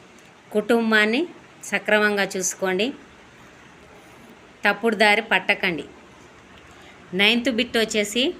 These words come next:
అసలు భార్యాభర్తలు అనేవాళ్ళు ఇద్దరు కరెక్ట్గా ఉంటే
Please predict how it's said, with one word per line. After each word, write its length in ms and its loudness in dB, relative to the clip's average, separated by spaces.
అసలు 460 2
భార్యాభర్తలు 880 2
అనేవాళ్ళు 460 2
ఇద్దరు 380 0
కరెక్ట్గా 600 2
ఉంటే 400 -2